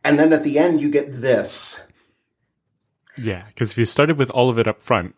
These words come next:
Speaker 2: it, it, you would lose the reader. But if you, uh, saved it all to the end, they wouldn't grasp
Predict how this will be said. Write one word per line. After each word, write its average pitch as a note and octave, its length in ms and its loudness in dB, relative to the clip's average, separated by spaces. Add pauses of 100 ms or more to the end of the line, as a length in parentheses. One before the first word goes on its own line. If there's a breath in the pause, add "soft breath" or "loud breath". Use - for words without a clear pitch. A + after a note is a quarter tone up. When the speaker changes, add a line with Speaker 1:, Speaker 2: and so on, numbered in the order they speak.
Speaker 2:
it, G#2+ 260 -4 (840)
it, G2+ 160 0 (240)
you A2+ 180 -4
would G2 220 -6 (240)
lose A2+ 260 2
the A2+ 100 -2
reader. G2 300 0
But F#2 260 -2
if G2 160 -8
you, F#2 300 0 (580 soft breath)
uh, F2+ 280 -4
saved D#3 260 0
it C3 60 0
all A2 140 4
to - 120 -8
the G2+ 140 -2
end, G#2+ 260 0
they G2+ 140 2
wouldn't G#2 400 -4 (260)
grasp G2 460 -2